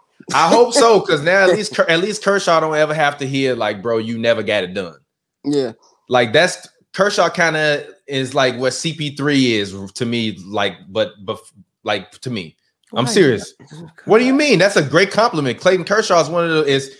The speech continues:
Speaker 1: he's, he's considered to be a great pl-, uh, I'm sorry, I'm, I'm sorry. He's
Speaker 2: Kershaw
Speaker 1: considered to be a
Speaker 2: might be
Speaker 1: great
Speaker 2: Yeah, but
Speaker 1: pitcher.
Speaker 2: Kershaw, Kershaw more
Speaker 1: Yeah,
Speaker 2: like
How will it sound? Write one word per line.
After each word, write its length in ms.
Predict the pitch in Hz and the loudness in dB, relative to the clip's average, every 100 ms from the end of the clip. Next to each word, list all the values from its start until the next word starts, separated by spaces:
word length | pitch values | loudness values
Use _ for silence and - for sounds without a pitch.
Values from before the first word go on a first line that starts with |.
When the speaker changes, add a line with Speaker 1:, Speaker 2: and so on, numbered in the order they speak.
| _ | _
Speaker 1:
he's, 140 | 185 190 | -12 -10
he's 200 | 196 190 | -10 -8
considered 380 | 185 147 214 190 | -6 0 0 2
to 40 | 160 | 2
be 100 | 165 | 2
a 60 | |
great 460 | 123 113 156 165 - _ _ _ - | 0 2 2 2 -6 _ _ _ -18
pl-, 180 | - 165 | -4 0
uh, 140 | 127 131 | 2 2
I'm 80 | 135 | 2
sorry, 200 | 151 110 | 2 2
I'm, 100 | 120 | -2
I'm 240 | 139 135 | -6 -6
sorry. 180 | 123 113 | 0 2
He's 100 | 440 | 2
Speaker 2:
Kershaw 120 | 254 | 2
Speaker 1:
considered 120 | 220 | 2
to 60 | 175 | 4
be 100 | 170 | 4
a 80 | 143 | 2
Speaker 2:
might 40 | |
be 40 | 117 | 2
Speaker 1:
great 440 | 147 190 190 - - _ | 2 4 2 -2 -20 _
Speaker 2:
Yeah, 220 | - 202 196 | 0 2 2
but 20 | |
Speaker 1:
pitcher. 160 | 151 | 2
Speaker 2:
Kershaw, 580 | 117 381 - 247 196 170 - | 2 0 -4 -4 -4 -6 -6
Kershaw 380 | 320 392 240 180 | -6 -6 -6 -4
more 220 | 160 202 | 0 4
Speaker 1:
Yeah, 260 | 220 208 202 | 4 4 0
Speaker 2:
like 140 | - | -2